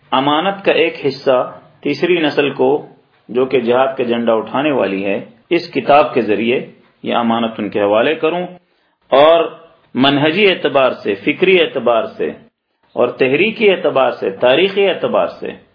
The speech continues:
میں ان کو یہ باتیں سمجھاؤں اور بتاؤں، تاکہ وہ بھی بصیرت کے ساتھ، مکمل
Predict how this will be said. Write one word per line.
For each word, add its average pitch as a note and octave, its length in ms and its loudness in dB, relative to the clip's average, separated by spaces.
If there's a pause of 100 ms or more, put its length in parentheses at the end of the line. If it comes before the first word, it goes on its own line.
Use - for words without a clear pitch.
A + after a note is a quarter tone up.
(180)
میں C3+ 260 0
ان C3+ 220 -2
کو B2 200 2
یہ A#2+ 120 2
باتیں A2+ 320 0
سمجھاؤں B2 560 0 (520)
اور A2+ 240 2
بتاؤں، C#3 460 0 (520)
تاکہ C3+ 480 2 (340)
وہ D3+ 300 2
بھی E3 200 2 (460)
بصیرت F3+ 560 0
کے F#3 120 2
ساتھ، E3+ 440 2
مکمل D3 760 2